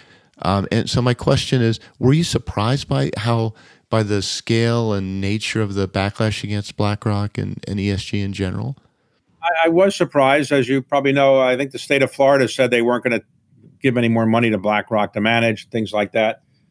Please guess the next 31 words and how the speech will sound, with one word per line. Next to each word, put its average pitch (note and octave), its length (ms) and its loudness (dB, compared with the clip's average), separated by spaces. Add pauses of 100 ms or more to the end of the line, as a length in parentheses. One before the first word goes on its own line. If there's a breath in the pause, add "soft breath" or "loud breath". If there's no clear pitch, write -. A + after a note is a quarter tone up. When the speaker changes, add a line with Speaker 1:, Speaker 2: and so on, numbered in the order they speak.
(220)
Speaker 2:
I, E3 140 -2
I F3 160 0
would F3+ 180 2
say E3 300 2
that D3 240 0 (360)
Larry D#3+ 360 2
Fink D3 280 0
has B2+ 100 0
done C#3 140 0
a C3 60 2
really D#3+ 220 2
good D3 160 0
job C3 320 2
of, A#2+ 240 0
of A#2+ 280 -2 (280)
developing C3 480 2
the A#2+ 60 2
concept B2 480 0
that B2 100 0
E C3 140 4
S B2 120 0
G C3 180 2
is A2 100 0
important C3+ 440 0
to A#2 80 0
money A#2+ 240 2
management. B2+ 540 0 (520 soft breath)
There's D3+ 220 2
always F3 360 4
a C#3 180 2
action. C3+ 580 0